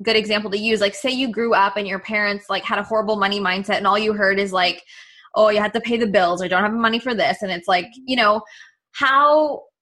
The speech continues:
if you're in your twenties now, for example, and then you're struggling with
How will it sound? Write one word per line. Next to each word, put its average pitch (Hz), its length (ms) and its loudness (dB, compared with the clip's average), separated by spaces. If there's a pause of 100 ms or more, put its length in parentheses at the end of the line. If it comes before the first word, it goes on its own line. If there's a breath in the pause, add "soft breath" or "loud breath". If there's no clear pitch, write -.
(180)
if - 180 0
you're 262 320 -2
in 262 140 0
your 254 120 0
twenties 262 500 -4
now, 185 220 0
for 202 140 -4
example, 196 640 2
and 220 120 0
then 226 100 -2
you're 220 120 0
struggling 233 760 -2
with 208 300 0